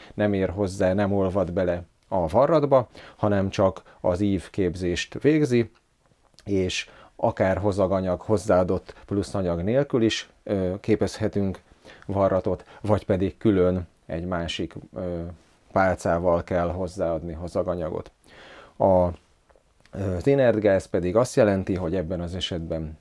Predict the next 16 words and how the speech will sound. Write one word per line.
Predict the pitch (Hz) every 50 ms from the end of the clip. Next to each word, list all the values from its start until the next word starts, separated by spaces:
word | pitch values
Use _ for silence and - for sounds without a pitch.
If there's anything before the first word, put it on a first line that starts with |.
| - -
argonvédőgázt | - 110 123 151 156 165 156 139 127 127 120 110 98 104 98 92 104 95 92 90 - -
használunk. | - - 95 - - 101 98 92 92 92 92 92 90 85 - _ _ _ - - - - - -
Ez | - 95 92 95
egy | 98 92 90
teljesen | - - 107 101 95 87 - 101 82 80
semleges | - - 120 127 120 113 104 101 95 -
védőgáz, | 101 95 95 90 92 90 98 98 92 90 90
nem | 98 101 98 95 92
lép | 90 90 90 87
semmiféle | - - - 104 95 95 90 80 - 98 90 87 87 85
reakcióba | 92 92 85 85 - - - - 95 87 87 87 82 85 85 87 90 87 - _ _
a | - - 82 80 78
varratfémmel, | 80 95 117 143 151 151 131 - - 131 120 113 113 110 104 98 98 90 _ - - - - - - - _ -
és, | 98 90 90 87 90 - -
ö, | 110 98 98 95 - - - -
ezáltal, | - 98 - - 104 95 95 92 - 107 92 92 92 90